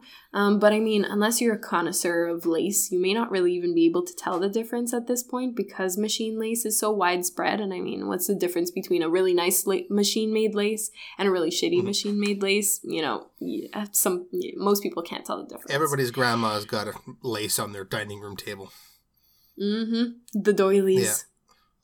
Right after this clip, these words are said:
Speaker 2: Yeah.
Speaker 1: Mm-hmm.
Speaker 2: And you sit there playing with
Speaker 1: Yeah.
Speaker 2: it 'cause you're bored.
Speaker 1: Oh, yes.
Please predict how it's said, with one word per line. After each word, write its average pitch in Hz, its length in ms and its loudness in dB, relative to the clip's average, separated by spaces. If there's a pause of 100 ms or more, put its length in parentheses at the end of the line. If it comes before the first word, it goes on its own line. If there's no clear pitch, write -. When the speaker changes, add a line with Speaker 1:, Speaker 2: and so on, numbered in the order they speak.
(360)
Speaker 2:
Yeah. 208 80 -2
Speaker 1:
Mm-hmm. 226 400 -4
Speaker 2:
And - 80 -4
you 107 100 -4
sit - 320 -6
there 107 160 -4
playing 107 360 -8
with 98 100 -8
Speaker 1:
Yeah. 95 60 -10
Speaker 2:
it - 60 -16 (520)
'cause 110 140 -12
you're 101 80 -8
bored. 101 340 -6
Speaker 1:
Oh, 233 240 2
yes. - 680 -8